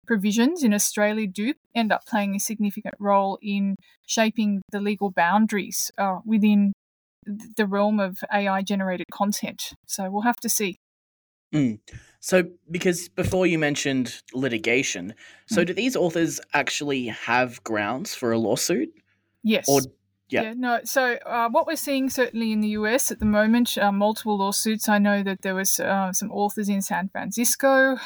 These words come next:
Speaker 1: I think back in July, who certainly were, you know, litigating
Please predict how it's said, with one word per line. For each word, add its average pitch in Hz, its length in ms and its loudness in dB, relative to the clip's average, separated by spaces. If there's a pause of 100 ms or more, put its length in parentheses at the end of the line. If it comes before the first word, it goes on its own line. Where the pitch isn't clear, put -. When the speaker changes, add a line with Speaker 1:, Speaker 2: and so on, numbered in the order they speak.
Speaker 1:
I 196 340 -6
think 208 160 -6
back 196 140 -8
in 214 100 2
July, 220 720 2
who 208 380 -2
certainly 202 580 -2
were, 190 420 0 (140)
you 220 120 -6
know, 190 160 -6 (580)
litigating 220 760 2